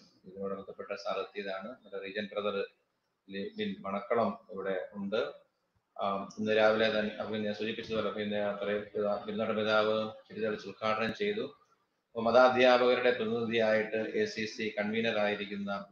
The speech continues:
ബഹുമാനപ്പെട്ട ജാൻസൺ sir തിരിതെളിക്കുകയുണ്ടായി. ആ, കുട്ടികളുടെ പ്രതിനിധിയായിട്ട്, ആ, എഡ്വിൻ ബിനോയ്, ഏ,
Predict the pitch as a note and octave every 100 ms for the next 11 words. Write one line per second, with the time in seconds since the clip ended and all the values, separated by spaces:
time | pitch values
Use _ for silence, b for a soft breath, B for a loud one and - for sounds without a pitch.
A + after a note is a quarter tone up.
0 | _ _ _ G2+ G2+ G#2 G2+ G2 G2+ F#2+
1 | - G#2 G#2 - G#2+ - G#2+ G#2+ G#2 G2
2 | - _ A2 G#2 G#2 G2+ G#2 G#2 G#2 G2
3 | G#2 A2 - - _ _ _ _ _ -
4 | A2 G#2+ A#2+ - C3+ C#3 C3 A#2 G#2+ A2+
5 | A2+ G#2+ G#2+ G#2 G#2 G#2 G2 F#2+ _ _
6 | _ _ _ F#2+ F#2 F2+ F2+ F2 F2 F#2
7 | - A#2 A2+ A2+ C3 G#2+ G2 - _ _
8 | _ - G#2 G#2+ A2 A2 G#2 G#2 G2+ -
9 | - _ _ -